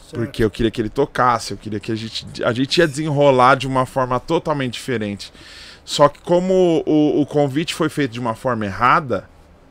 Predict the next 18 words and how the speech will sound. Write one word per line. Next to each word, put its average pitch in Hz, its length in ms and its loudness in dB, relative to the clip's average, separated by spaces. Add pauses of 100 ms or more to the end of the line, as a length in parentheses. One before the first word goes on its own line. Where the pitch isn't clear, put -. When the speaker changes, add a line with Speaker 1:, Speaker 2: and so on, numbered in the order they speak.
(600)
Speaker 2:
porque 131 180 -4
tem 156 240 -2
isso - 160 -2
também. 156 420 0 (640)
Às 113 140 -4
vezes 131 120 0
a 135 60 4
galera 147 380 6
erra 156 260 6
muito 156 400 -2
na 139 180 0
hora 127 140 4
de, 123 220 4
de, 113 320 -4
de 110 340 -2
abordar 113 640 4
um, 117 40 0 (280)
um, 101 400 -8